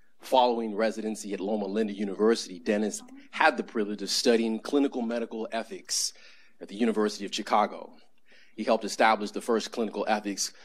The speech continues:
consultation service at Loma Linda in the early nineteen nineties. I didn't know that. That's actually quite amazing. And Dennis works as the chief medical officer right here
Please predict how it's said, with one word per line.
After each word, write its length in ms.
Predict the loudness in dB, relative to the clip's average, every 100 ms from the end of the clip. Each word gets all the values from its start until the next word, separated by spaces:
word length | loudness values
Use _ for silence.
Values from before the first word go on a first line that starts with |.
| -14
consultation 720 | 2 4 4 0 -2 -2 -2
service 380 | -2 0 0 -2
at 80 | -4
Loma 260 | -2 0 -2
Linda 460 | -2 -2 -6 -14 -20 -20 -20 -20 -20 -20 -20 -10
in 100 | -6
the 100 | 0
early 240 | 0 0
nineteen 360 | -2 -6 -8 -4
nineties. 360 | -4 -4 -6
I 80 | -6
didn't 180 | -4 0
know 160 | 0 -2
that. 160 | -10 -16 -18 -18 -20 -20 -20 -8
That's 220 | -6 -4
actually 280 | -2 -2 -4
quite 260 | -2 0 0
amazing. 640 | -2 -6 -6 -8 -14 -18 -18 -18 -14 -2
And 100 | 8
Dennis 220 | 8 8
works 220 | 6 4
as 60 | 2
the 120 | 0
chief 280 | 2 0 2
medical 220 | 2 4
officer 440 | 2 2 0 -2 -4 -20 -20 -20 -2
right 180 | 0 2
here 280 | 0 -2